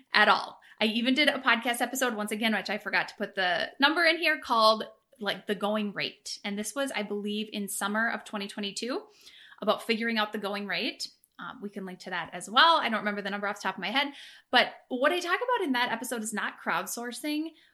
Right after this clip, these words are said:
what people are charging, not looking around at what everyone else is doing and figuring out what the going rate is. Because the sad truth is most health and wellness practitioners are completely broke. They're not selling their offers. Their clients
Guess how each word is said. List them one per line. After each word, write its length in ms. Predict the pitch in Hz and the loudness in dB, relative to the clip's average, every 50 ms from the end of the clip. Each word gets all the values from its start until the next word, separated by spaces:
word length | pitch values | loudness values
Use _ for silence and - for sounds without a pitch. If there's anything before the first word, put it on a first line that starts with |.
| _ _ | _ _
what 320 | - 208 202 220 220 220 | -8 2 2 2 2 2
people 300 | - 233 220 214 226 214 208 | -2 -8 -6 -6 -6 -6 -4
are 140 | 190 208 | -4 -4
charging, 400 | 202 - - 185 185 175 180 160 | -4 -4 -6 -6 -6 -6 -8 -6
not 200 | 175 175 185 - | -4 -4 -2 -2
looking 260 | 240 240 233 269 262 262 | -4 -8 -4 -2 -2 -2
around 260 | 233 220 208 208 208 | 0 0 0 0 -2
at 80 | 196 | -2
what 140 | 180 185 180 - | -4 -6 -6 -4
everyone 340 | 202 208 220 226 226 220 208 | -4 -4 -2 -2 -2 0 0
else 220 | 196 196 196 - | 0 -2 -2 -6
is 120 | 240 226 226 | -8 -8 -8
doing 240 | 254 240 240 226 | -8 -6 -4 -4
and 100 | 214 202 | -4 -6
figuring 460 | 196 - 202 190 196 202 196 190 190 185 | -6 -8 -8 -6 -6 -6 -6 -4 -4 -2
out 240 | 180 185 185 170 - - - - - - - _ | -2 -2 -2 -4 -6 -8 -14 -14 -14 -16 -18 _
what 180 | - 185 185 185 | -14 -14 -10 -10
the 60 | - | -10
going 300 | 196 196 185 185 185 190 | -8 -8 -8 -8 -8 -8
rate 200 | 190 165 156 175 | -8 -8 -8 -6
is. 240 | 196 233 262 277 269 - _ - - - _ | -6 -6 -6 -8 -8 -12 _ -20 -20 -20 _
Because 540 | _ 233 220 - - 247 220 214 208 214 - _ - | _ -8 -8 -4 -4 -2 -2 -2 -4 -8 -12 _ -8
the 100 | 208 226 | -6 -4
sad 320 | 220 - 247 233 262 262 | 0 0 2 2 0 0
truth 280 | 262 - 254 233 233 226 | -4 -4 -6 -8 -8 -4
is 300 | 214 202 208 233 247 247 _ _ _ _ - | -4 -2 -2 -2 -4 -8 _ _ _ _ 0
most 440 | 220 208 214 226 233 269 269 - | 2 2 2 2 2 0 -2 -4
health 200 | - 233 220 214 | -4 -6 -6 -4
and 100 | - 233 | -4 -4
wellness 280 | 214 196 196 202 208 - | -2 -2 -4 -6 -8 -6
practitioners 540 | - 214 208 - 220 - - 240 233 233 233 | -8 -8 -8 -8 -10 -8 -8 -6 -8 -8 -8
are 120 | - 208 | -10 -10
completely 500 | 202 - 208 208 - 214 - - 254 262 | -8 -8 -12 -10 -8 -10 -10 -6 -6 -6
broke. 380 | 262 214 196 190 190 196 - - _ _ _ _ _ | -2 0 0 0 0 -2 -6 -16 _ _ _ _ _
They're 100 | - 196 | -8 -6
not 220 | 190 175 180 - | -6 -6 -8 -8
selling 240 | - 233 226 233 233 | -10 -10 -8 -8 -8
their 120 | 240 233 220 | -8 -6 -6
offers. 340 | 202 196 - 202 196 190 | -6 -6 -6 -8 -10 -10
Their 100 | - 185 | -12 -16
clients 400 | 190 - - 233 254 262 262 262 | -18 -12 -6 -4 -2 -2 -2 -2